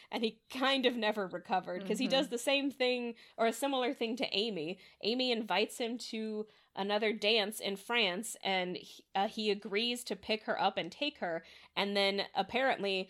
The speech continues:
Speaker 1: she waits for him for an hour. He never shows up, so she goes to the dance anyway, and then he shows up late,
Speaker 2: And drunk.
Speaker 1: looking like a mess and completely drunk,
Speaker 2: Yeah.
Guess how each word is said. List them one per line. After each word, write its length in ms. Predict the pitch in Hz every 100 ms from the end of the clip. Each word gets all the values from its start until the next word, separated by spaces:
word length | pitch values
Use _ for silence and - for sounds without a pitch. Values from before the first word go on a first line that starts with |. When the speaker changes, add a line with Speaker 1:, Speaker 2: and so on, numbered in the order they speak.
| -
Speaker 1:
she 160 | - 233
waits 280 | 202 233 -
for 80 | 285
him 160 | 254
for 140 | 226 214
an 80 | -
hour. 360 | 185 180 185
He 180 | 185 202
never 280 | 185 196 220
shows 280 | - 196 180
up, 200 | 170 -
so 100 | -
she 160 | 180
goes 180 | 202 214
to 80 | -
the 60 | 214
dance 260 | 208 202
anyway, 460 | - 214 185 180 165 - - -
and 120 | 190
then 120 | 226
he 100 | 240
shows 280 | 220 220 208
up 120 | 190 185
late, 480 | 180 247 220 190 -
Speaker 2:
And 160 | 220
drunk. 280 | 214 196 180
Speaker 1:
looking 300 | 240 254 254
like 180 | 226 220
a 60 | 190
mess 540 | 202 226 185 196 -
and 200 | 196 202
completely 540 | 220 196 220 208 185
drunk, 220 | 185 170 175
Speaker 2:
Yeah. 140 | 147